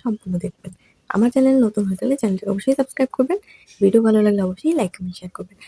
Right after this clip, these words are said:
আর আপনারা যারা হচ্ছে Facebook পেজ বা YouTube চ্যানেল নিয়ে কোর্স করতে চান, চাইলে আমার কোর্সে জয়েন হতে পারেন।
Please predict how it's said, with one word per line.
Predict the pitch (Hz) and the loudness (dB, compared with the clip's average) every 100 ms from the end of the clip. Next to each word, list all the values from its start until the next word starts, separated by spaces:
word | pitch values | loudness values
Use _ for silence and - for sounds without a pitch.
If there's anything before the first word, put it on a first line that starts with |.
| - - | -18 -8
আর | - | -8
আপনারা | - 247 269 | -2 2 4
যারা | 269 | 4
হচ্ছে | 269 277 | 2 0
Facebook | 214 196 196 | 2 2 -2
পেজ | - 240 | -6 -2
বা | - | 0
YouTube | 190 - - | 0 -4 -4
চ্যানেল | 247 240 | -2 2
নিয়ে | 247 247 | 0 0
কোর্স | 220 | -6
করতে | - 277 226 | -6 -4 -4
চান, | 240 | -4
চাইলে | 269 220 | -6 -6
আমার | 190 190 | -6 -8
কোর্সে | 214 - 220 | -10 -6 -4
জয়েন | 196 | -4
হতে | 208 - | -4 -8
পারেন। | 269 | -8